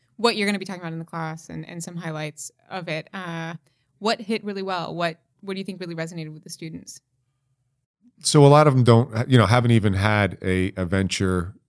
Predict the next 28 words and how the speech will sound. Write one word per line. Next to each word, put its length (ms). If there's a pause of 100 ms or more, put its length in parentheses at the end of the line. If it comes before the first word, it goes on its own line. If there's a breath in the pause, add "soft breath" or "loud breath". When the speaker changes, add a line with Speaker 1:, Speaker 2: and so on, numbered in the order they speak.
(300)
Speaker 2:
started 480
yet. 180
I 120
even 240
said, 260
"Anybody 400
here 220
ever 160
start 300
their 120
company?" 380
I 60
don't 140
care 140
if 80
it 40
was 120
a 60
lemonade 400
stand, 720
you 100
know, 340
a, 360
a, 260
a 80
leaf 260
raking 420
business. 720